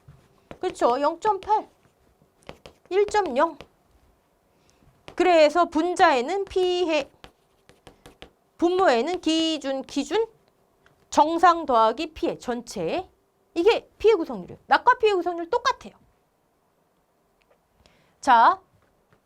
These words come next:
착과 피해 감수 과실수. 이 손해지만 우리 괄호, 속으로, 속으로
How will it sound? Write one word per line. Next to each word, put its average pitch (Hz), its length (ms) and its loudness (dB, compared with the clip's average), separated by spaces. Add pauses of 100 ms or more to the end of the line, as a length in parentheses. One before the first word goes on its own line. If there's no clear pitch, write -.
(760)
착과 440 560 2
피해 508 360 4
감수 285 340 0
과실수. 254 840 -4 (300)
이 339 360 -6 (880)
손해지만 392 760 0
우리 285 160 -6
괄호, 240 300 2
속으로, 381 720 -2
속으로 320 500 -6